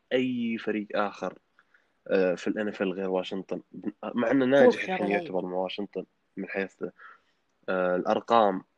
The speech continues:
Speaker 1: إي، من حيث الأرقام وال، آه، على الورق ناجح،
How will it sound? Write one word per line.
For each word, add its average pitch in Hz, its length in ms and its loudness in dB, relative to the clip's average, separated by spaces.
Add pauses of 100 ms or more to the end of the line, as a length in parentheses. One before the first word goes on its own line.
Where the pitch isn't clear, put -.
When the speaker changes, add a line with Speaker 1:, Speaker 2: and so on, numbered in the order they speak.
(120)
Speaker 1:
إي، 107 260 2
من 95 120 -6
حيث - 240 -6
الأرقام 101 560 0
وال، 95 640 -6
آه، - 360 -12 (1200)
على 98 140 2
الورق 113 380 4
ناجح، 113 460 0